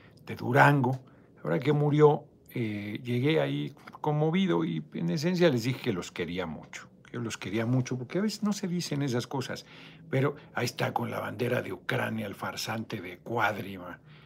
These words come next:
y los diputados paneaguados son unos farsantes, ma. Y el tipejo este que es un reaccionario miserable. Bueno, se aprovecharon que no estaba él, la verdad.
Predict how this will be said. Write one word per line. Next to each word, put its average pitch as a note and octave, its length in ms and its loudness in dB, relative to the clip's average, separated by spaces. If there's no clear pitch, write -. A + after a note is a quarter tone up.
y F#2+ 100 -8
los F#2+ 320 -10
diputados A#2+ 520 -4
paneaguados G2+ 800 -6
son F3+ 160 -4
unos B2+ 300 -8
farsantes, - 840 -12
ma. - 120 -20
Y - 80 -6
el G2+ 140 -12
tipejo A#2+ 540 -4
este A2+ 300 -8
que - 140 -12
es - 160 -10
un A2+ 120 -10
reaccionario F2+ 960 -10
miserable. F#2+ 720 -10
Bueno, F3+ 320 0
se - 120 -6
aprovecharon A2+ 800 -4
que - 140 -10
no G#2+ 120 -8
estaba G2 480 -8
él, - 240 -12
la - 120 -10
verdad. - 380 -12